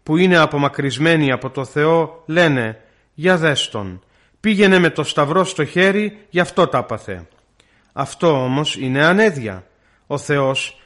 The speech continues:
πρέπει να ξέρουμε, ότι επιτρέπει να παθαίνουν και άνθρωποι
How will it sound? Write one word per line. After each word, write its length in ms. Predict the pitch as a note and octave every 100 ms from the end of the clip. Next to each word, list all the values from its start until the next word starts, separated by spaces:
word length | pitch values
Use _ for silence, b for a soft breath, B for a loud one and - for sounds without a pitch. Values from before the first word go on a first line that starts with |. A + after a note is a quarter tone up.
| b
πρέπει 280 | D3+ - C#3+
να 100 | C3+
ξέρουμε, 680 | - F#3 F#3 C#3+ B2 B2 A#2+ b _
ότι 280 | D#3+ D#3 D#3+
επιτρέπει 560 | D#3 D3 G3 G#3+ G#3+
να 120 | F3+
παθαίνουν 600 | D3+ D3+ - F3+ F3+ E3+
και 140 | D#3+ D#3
άνθρωποι 720 | E3 E3+ C#3 C#3+ C3 A#2+